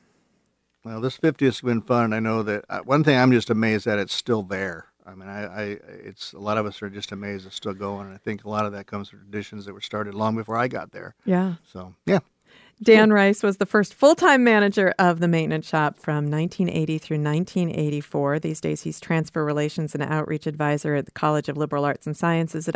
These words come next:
Speaker 2: Iowa State University. And I, I wanna bring the present-day manager into the conversation. Uh, Jim Brockpaller is here. He is entertainment programs coordinator and maintenance shop manager and advisor. Hi, Jim.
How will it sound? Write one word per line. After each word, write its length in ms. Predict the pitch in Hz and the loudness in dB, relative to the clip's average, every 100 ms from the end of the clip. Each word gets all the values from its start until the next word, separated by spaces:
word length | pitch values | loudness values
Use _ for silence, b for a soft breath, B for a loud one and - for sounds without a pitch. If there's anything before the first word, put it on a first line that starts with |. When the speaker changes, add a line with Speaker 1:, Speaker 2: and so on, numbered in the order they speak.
| - | -2
Speaker 2:
Iowa 260 | 156 151 | -2 -2
State 260 | 156 165 151 | -4 -2 -2
University. 540 | 160 147 151 156 165 | -2 -2 -2 -2 -2
And 100 | 156 | -2
I, 140 | 156 - B B B | -2 -4 B B B
I 60 | 214 | 4
wanna 220 | 233 240 | 6 6
bring 560 | 233 220 214 214 214 208 | 8 6 6 4 2 0
the 100 | 220 | 2
present-day 600 | 349 440 220 175 151 143 | 4 4 4 4 4 4
manager 500 | 175 160 156 170 156 | 4 4 4 2 2
into 220 | 170 170 | 2 0
the 80 | - | 4
conversation. 800 | 208 165 220 208 196 - 254 240 | 4 4 4 6 6 6 6 8
Uh, 380 | - 214 214 202 | 8 10 8 6
Jim 580 | 214 - 254 262 269 | 2 6 8 8 6
Brockpaller 880 | 247 139 196 208 214 - 285 233 226 | 6 4 6 8 8 10 10 10 8
is 340 | - 220 226 - | 6 6 4 2
here. 540 | 220 269 226 233 285 | 0 6 8 8 4
He 200 | 262 226 | 4 2
is 140 | 185 | 2
entertainment 560 | - 180 180 190 185 180 | 2 0 2 2 2 2
programs 420 | 196 185 185 180 | 0 2 2 0
coordinator 540 | - 185 180 180 175 170 | -2 -2 0 -2 -2 -2
and 100 | 147 | -2
maintenance 360 | 170 175 165 | -2 -2 -4
shop 220 | - 170 170 | -2 -2 0
manager 440 | 165 165 165 160 | -2 -2 -2 -4
and 200 | - 160 | -2 0
advisor. 520 | 160 156 151 156 175 175 | 0 0 2 2 0 0
Hi, 120 | 247 | 0
Jim. 440 | 214 226 240 262 | 4 6 4 2